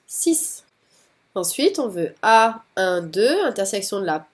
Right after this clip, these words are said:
première ligne avec la deuxième colonne, on est ici à zéro. A quatre trois, intersection de la quatrième ligne et de la troisième colonne, donc quatrième ligne, troisième colonne, on est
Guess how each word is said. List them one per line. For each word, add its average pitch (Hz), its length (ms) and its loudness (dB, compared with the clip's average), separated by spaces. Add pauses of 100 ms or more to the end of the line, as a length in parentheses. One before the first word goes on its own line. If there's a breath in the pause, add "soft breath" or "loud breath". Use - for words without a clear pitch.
première 277 580 0
ligne 294 300 0
avec 196 300 -4
la 165 220 -4 (480)
deuxième 262 680 0
colonne, 294 400 0
on 226 120 -4
est 165 180 -4 (640)
ici - 360 -4
à 302 100 0
zéro. 233 420 -2 (580)
A 262 460 6
quatre 220 300 2
trois, 277 460 4
intersection 214 560 -4
de 190 60 -4
la 165 160 -4 (200)
quatrième 294 640 2
ligne 277 260 -2
et 220 80 0
de 190 80 -4
la 175 120 -2
troisième 214 600 0
colonne, 277 380 -2 (500)
donc - 160 -14
quatrième - 560 -4
ligne, 254 360 -4 (320)
troisième 202 520 -4
colonne, 254 540 -2 (120)
on 170 120 -10
est - 140 -10